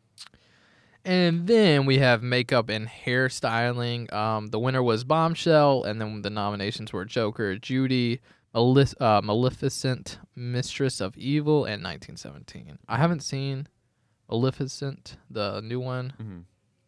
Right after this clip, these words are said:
Speaker 1: so I don't. I mean, the makeup's usually good in that, I
Speaker 2: Yeah.
Speaker 1: would guess.
Speaker 2: Did
Speaker 1: Uh,
Speaker 2: you see Bombshell?
Speaker 1: I did, yeah.
Speaker 2: Okay, I didn't see that one. How was that?
Speaker 1: Uh, it was, it was okay. I mean,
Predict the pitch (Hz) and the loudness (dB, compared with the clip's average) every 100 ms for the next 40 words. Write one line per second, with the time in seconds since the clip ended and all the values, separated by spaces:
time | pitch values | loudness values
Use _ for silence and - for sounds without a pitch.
0 | _ - _ _ _ _ - - 104 104 | _ -20 _ _ _ _ -8 -4 -2 -2
1 | 117 110 92 _ _ 131 135 120 104 117 | -2 -6 -12 _ _ -10 -8 -6 -6 -6
2 | 110 82 - 98 65 90 98 90 92 87 | -8 -12 -14 -14 -14 -14 -12 -12 -14 -16
3 | 101 - - - 76 - 82 98 - - | -16 -18 -12 -10 -10 -8 -8 -8 -10 -16
4 | 220 123 147 175 175 120 107 101 117 - | -10 -4 0 0 0 -6 -10 -12 -12 -12
5 | 151 160 _ _ _ - 139 131 117 117 | -12 -14 _ _ _ -2 2 2 2 0
6 | 101 95 120 107 90 101 90 - 82 78 | -2 -4 -10 -10 -12 -12 -14 -12 -12 -12
7 | 82 95 110 92 90 82 _ - 175 160 | -12 -10 -10 -8 -10 -10 _ 4 6 6
8 | 87 175 175 180 - - 180 233 156 - | 4 4 4 4 0 -2 2 4 4 4
9 | 139 165 143 156 147 127 | 4 4 2 2 0 -2